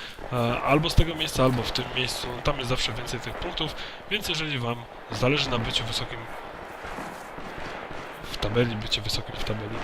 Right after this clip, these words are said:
ja tam jestem wysoki na co dzień, w tabeli być nie muszę, natomiast jeżeli chcecie jakieś wysokie miejsce mieć w tabeli wyników na koniec,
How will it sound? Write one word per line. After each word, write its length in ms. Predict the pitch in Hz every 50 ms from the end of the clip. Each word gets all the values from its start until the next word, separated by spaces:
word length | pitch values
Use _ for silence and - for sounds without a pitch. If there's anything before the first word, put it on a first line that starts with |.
| - - - - - - - - 123
ja 140 | 127 143 143
tam 100 | - -
jestem 200 | - - 143 127
wysoki 300 | 117 120 - 131 - 135
na 80 | 123 120
co 140 | - 156 143
dzień, 160 | 139 131 120
w 40 | -
tabeli 280 | 127 117 131 123 123
być 160 | 123 123 -
nie 60 | 143 156
muszę, 300 | 185 185 - 160 165 - - - - - - - - -
natomiast 320 | - 185 202 196 185 -
jeżeli 280 | 185 170 175 180 175 151 135 131 131 127 131
chcecie 240 | - - 147 156 147
jakieś 200 | 131 - 135 123
wysokie 320 | 117 - - 147 - 143
miejsce 320 | 131 135 135 - - 127
mieć 240 | 117 123 123 - -
w 60 | -
tabeli 360 | - 127 117 120 117 120 120 - - - - - -
wyników 540 | - - - 110 - - 175 - - 160 -
na 80 | 156 151
koniec, 340 | - 160 165 170 160 -